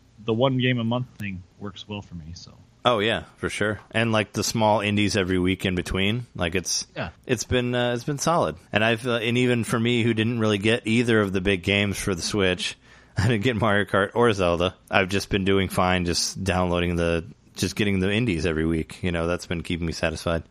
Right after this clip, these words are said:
Speaker 2: Especially if, like, Neo Geo keeps putting out all these awesome fighting games, then, uh, I'm totally into it.
Speaker 1: I did see the, uh, disclaimer at the bottom of the, uh, in the Direct today when they were showing the online mode for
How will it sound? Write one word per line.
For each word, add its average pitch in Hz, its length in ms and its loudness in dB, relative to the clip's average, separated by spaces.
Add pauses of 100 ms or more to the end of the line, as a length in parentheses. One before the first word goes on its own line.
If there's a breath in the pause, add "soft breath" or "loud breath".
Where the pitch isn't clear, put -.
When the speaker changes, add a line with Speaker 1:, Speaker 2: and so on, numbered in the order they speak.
(100)
Speaker 2:
Especially 113 440 0
if, 90 80 -2
like, 95 120 2
Neo 95 220 2
Geo 92 240 0
keeps - 260 -4
putting 87 320 -2
out 82 140 2
all 82 120 2
these 78 140 0
awesome 85 320 -2
fighting 90 320 0
games, 78 400 -6 (140)
then, 78 240 -6
uh, 76 140 -4 (200)
I'm - 80 -12
totally 90 380 0
into 98 260 0
it. 90 160 -4
Speaker 1:
I 156 80 4
did 160 240 4
see 165 200 4
the, 135 220 6
uh, 123 100 6
disclaimer 135 600 0
at 113 80 -2
the 113 80 -6
bottom 110 400 0
of 98 220 -6
the, 98 260 -4
uh, 85 300 -8 (200)
in 120 120 -2
the 110 80 0
Direct 107 320 -2
today 110 160 -2
when 104 100 -4
they 101 60 -4
were 98 80 -4
showing 101 220 -4
the 85 80 -8
online 101 420 -4
mode 95 220 -8
for 87 340 -14